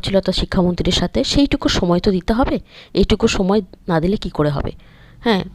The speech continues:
অনেক পার্শ্ব শিক্ষকরা জানাচ্ছেন যে নভেম্বর মাস তো শেষ হতে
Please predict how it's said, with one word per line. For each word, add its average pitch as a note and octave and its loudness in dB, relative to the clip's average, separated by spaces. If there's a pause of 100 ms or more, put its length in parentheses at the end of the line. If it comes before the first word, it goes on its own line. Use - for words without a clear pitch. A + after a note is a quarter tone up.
অনেক B3+ 8
পার্শ্ব B3 2
শিক্ষকরা C#4+ 2 (1120)
জানাচ্ছেন G3 0 (100)
যে A#3+ 2 (1000)
নভেম্বর A#3+ 4
মাস F3 4 (100)
তো B3 2
শেষ F3 2
হতে - 2